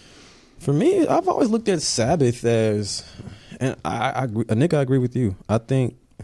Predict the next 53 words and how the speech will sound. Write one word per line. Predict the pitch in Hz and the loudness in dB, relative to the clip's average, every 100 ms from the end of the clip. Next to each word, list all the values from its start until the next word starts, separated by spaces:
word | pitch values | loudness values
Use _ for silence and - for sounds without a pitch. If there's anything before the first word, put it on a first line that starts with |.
| 98 | -16
Sabbath, | - - 95 113 107 98 - - _ _ _ _ _ _ - | -6 0 2 2 2 0 -4 -20 _ _ _ _ _ _ 0
a | |
lot | 110 117 | 4 4
of | 110 | 4
people | 117 107 | 4 2
look | 104 104 | 2 2
at | 104 101 | 2 2
it, | |
'cause | 98 | 2
I, | 101 104 104 | 2 4 2
I | |
grew | 101 98 | 2 0
up | 92 | 0
in | |
the | 90 | -4
church, | - 90 85 - - - | 0 2 0 -4 -18 -8
and, | 87 85 85 85 87 | -2 -2 -2 -4 -6
uh, | - 87 | -4 -2
my | 87 | -2
fiance | - 92 92 87 | -2 -2 0 -2
mentioned | 87 87 82 | -2 -2 -2
it | |
yesterday. | 85 87 95 82 80 87 - | -2 -2 -2 -2 -2 -4 -6
We | 82 | -4
had, | 90 85 | -2 -2
me | 87 | -2
and | 87 | -2
Nick | 85 | -2
had | 85 | -2
a | 82 | -2
meeting | 85 92 85 | -2 -2 -2
with | 85 | -4
another | 87 87 85 | -4 -4 -4
pastor. | 85 85 85 90 90 _ - _ _ _ - | -2 -4 -4 -6 -10 _ -20 _ _ _ -10
Um, | 80 82 80 80 - _ _ 87 | -6 -4 -4 -6 -12 _ _ -4
I | 98 | 2
grew | 104 | 2
up | 98 | 2
in | 92 | 0
the | 85 | -2
church | - 87 - | -2 -2 -2
where | 82 | -2
my | 82 | -2
pastors | - 90 87 87 80 | 2 2 0 -4 -4
always | 85 82 82 | -2 -2 -2
had | 92 85 | -4 -4
to | 87 | -6
kinda, | - 85 82 | -6 -4 -2
like, | 78 73 | -2 -4
reshape | 78 85 - - 80 - | -4 -6 -4 -4 -4 -4
people's | - 73 - | -6 -6 -6
thinking | 82 85 - 85 | -6 -8 -8 -8
about | 78 82 85 | -4 -2 -4